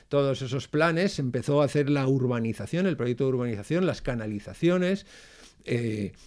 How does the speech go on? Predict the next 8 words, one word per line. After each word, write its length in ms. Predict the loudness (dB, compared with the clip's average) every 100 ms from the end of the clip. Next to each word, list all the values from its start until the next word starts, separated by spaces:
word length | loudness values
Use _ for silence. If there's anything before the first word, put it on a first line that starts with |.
| -20 _
entonces 480 | -8 -6 -2 -2 -2 -4
la 220 | -4 -4
gente 400 | -2 0 2 0
también, 280 | 0 0 2
la 80 | 2
sociedad 460 | 0 -6 -6 -4 -2
civil 280 | 0 2 4
valenciana, 720 | 4 2 6 6 6 4 2